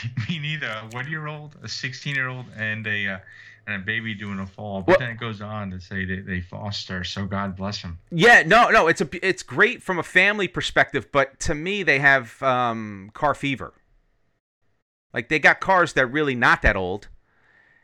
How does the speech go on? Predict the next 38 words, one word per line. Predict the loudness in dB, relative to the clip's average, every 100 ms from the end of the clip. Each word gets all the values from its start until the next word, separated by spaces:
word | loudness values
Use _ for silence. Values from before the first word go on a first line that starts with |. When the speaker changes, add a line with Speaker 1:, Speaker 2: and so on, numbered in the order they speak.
| _ _ _ _ _ _ _
Speaker 2:
The | -10
family | 2 2 2 0
does | 4 4 6
fit | 4 4
in |
the | 4
car, | 6 6 6 2 _ _ _ _ _ _ _ _ 0
and | 2 8 6 8
now | 6 6
they're | 2 -2
looking | -2 -6 -4 -2
at | -2
new | -2
cars, | -4 0 2 2 -2 -8 -6
and | -2 0
I |
think | -2 -6 -6
it's | -8 -8
more | -12 -6 -4 -2
of | -2
a | -4
nice | -4 -6 -4
to | -2
have | 2 2 0 -4
than | -8
a | -6
necessity. | -8 -8 -10 -10 -16 -16 _ -20 -6
Speaker 1:
Well, | -4
no, | -2
they're, | -4 -6
they're | -6 -8
saying | -6 -4 -2 -2 -4 -6 -10 _ -12
that | -8 -6 -4
in | -2
their | -2
cars, | -4 -8 -6 -4 -6 -8 -14 -20 -20 -8
uh, | -6 -6 -8 _ -6
they're | -4 -4